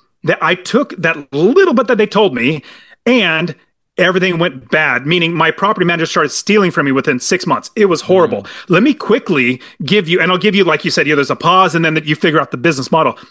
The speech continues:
Speaker 1: I'll give you the wrong way to invest that I did, where I act-, actually ended up being, uh, having the property manager steal from me. Then I'll quickly tell you the right way, the business model that I found out. So here's what they said. And this is, every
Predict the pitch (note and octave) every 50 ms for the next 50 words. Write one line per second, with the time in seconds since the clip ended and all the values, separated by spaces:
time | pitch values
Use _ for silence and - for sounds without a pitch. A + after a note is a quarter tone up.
0 | _ _ _ _ - E3 G#3+ G#3 E3 - A3+ A#3+ G3+ A3 A3+ G3 D3+ C#3 B2+ -
1 | C#3 C#3+ - - - - - _ - D3+ D#3 C#3 C#3 D3+ D3 E3 G#3 A#3+ A#3 G#3
2 | G3+ F#3 F3+ - D#3+ C#3 C3 C#3 C3+ - D3 - - - C3 D3+ G#3+ B3+ C#4 A3
3 | E3+ E3+ F#3 G3 B3 C#4+ C4 B3+ - - - D#3+ C#3+ D#3+ - - - - C#3+ F3+
4 | A3 A3 C4 B3 G3+ F#3+ G3 F#3 F3 F3+ - F#3 F3 - - A#3+ A#3 F3+ F3+ E3+
5 | E3+ D3 C#3 F#3 F3 D#3 D3+ C3 - - - - _ - - C#3+ C#3 C#3 C3+ B2+
6 | D#3+ D3+ D#3 C#3+ - E3+ D#3+ D#3 D3+ C#3+ C3+ B2+ - - E3+ D#3+ - F3+ F#3+ G#3+
7 | F#3+ - - - - - F#3+ E3 E3 - - - A#3+ C#4 - G#3 F3 F3 - E3+
8 | D#3 D3+ D3+ C#3+ C#3+ - - - - _ _ - C#3+ C#3 C3 C#3 D#3 F3+ F3+ C#3
9 | C3 A#2 A2 G#2+ - C3 B2+ A#2+ A#2 - F#3 F#3 D#3+ E3 - - E3+ D3 D3 C#3
10 | B2+ C3+ C3 C3 A#2+ B2+ B2 - - D#3 C#3+ B2 A#2 C3 E3+ D#3+ C3 G#2+ - -
11 | - - - - - - - F#3 E3 D3 C3 C#3+ - _ _ - G3 D4+ D#4 F3+
12 | F3 F3 F3 F#3 E3 D3+ - - D3+ A2 G2 - _ - - - - - - F#3+
13 | F#3 A#3 - - B3 - A#3 A3 F#3 F3 D3+